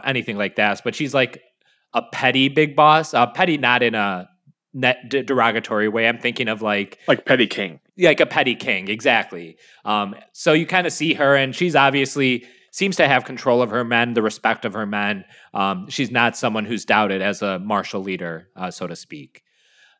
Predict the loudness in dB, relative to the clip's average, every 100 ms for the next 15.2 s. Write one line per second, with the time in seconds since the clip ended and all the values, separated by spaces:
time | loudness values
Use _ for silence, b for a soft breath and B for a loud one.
0 | _ -6 -2 2 4 2 0 2 2 0
1 | -6 -8 0 2 0 2 2 4 4 6
2 | 6 4 2 2 2 -4 -14 _ 2 6
3 | 6 4 0 0 2 2 -2 2 2 2
4 | -6 -12 0 4 4 4 2 2 0 0
5 | -2 0 0 -2 -6 b -2 0 2 2
6 | 0 2 2 4 4 2 0 2 2 2
7 | -4 -4 -4 -2 -2 -2 -2 2 2 0
8 | -8 B B B 2 4 6 4 0 0
9 | 0 0 0 0 0 -4 2 2 2 4
10 | 6 6 4 2 4 2 2 6 4 4
11 | 4 6 4 2 -2 -4 -4 -12 b b
12 | b -4 2 2 4 2 2 0 2 4
13 | 4 4 4 4 2 2 2 2 0 0
14 | -4 -4 -4 -4 -6 -6 -6 -4 -2 0
15 | 0 -2